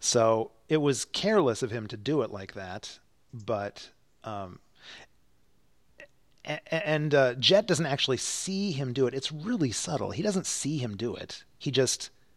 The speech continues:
when he, when he goes back, he re-, all of a sudden, Iroh, his tea is hot. And he, like, he puts it together pretty easily, li-, maybe a little too easily, but, um, it was just careless. I don't necessarily think it was,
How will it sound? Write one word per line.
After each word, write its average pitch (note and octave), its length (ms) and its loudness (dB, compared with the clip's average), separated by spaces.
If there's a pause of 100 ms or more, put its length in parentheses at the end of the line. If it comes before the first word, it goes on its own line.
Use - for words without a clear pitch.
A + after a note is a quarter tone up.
(120)
when D3 240 4
he, C#3 240 -2 (100)
when C#3+ 140 0
he C3 80 0
goes A#2 280 2
back, A#2 420 -4
he - 240 -8
re-, A#2+ 240 -4 (400)
all A#2+ 220 0
of A#2 80 -4
a A#2+ 40 0
sudden, A#2 300 0
Iroh, A2 500 -4 (160)
his - 460 -10
tea A2 200 -6
is F#2+ 100 -10
hot. - 360 -10 (680)
And A2+ 200 -2
he, - 120 -12
like, D#3+ 180 4
he C#4 100 8
puts C#4+ 240 6
it F#3 40 4
together E3 320 6
pretty D#3+ 220 4
easily, A#2 520 0 (280)
li-, D3 260 0
maybe D#3 300 4
a D3 60 6
little C3 200 2
too D#3 240 0
easily, G2+ 440 -6 (340)
but, A2+ 400 0
um, G2+ 300 -8 (1160)
it D#3+ 80 -2
was G3+ 140 0
just - 180 2
careless. G2+ 460 -2
I A#2 80 -2
don't A2 160 -2
necessarily G2 480 -8
think G2 240 -12
it - 80 -14
was, - 400 -8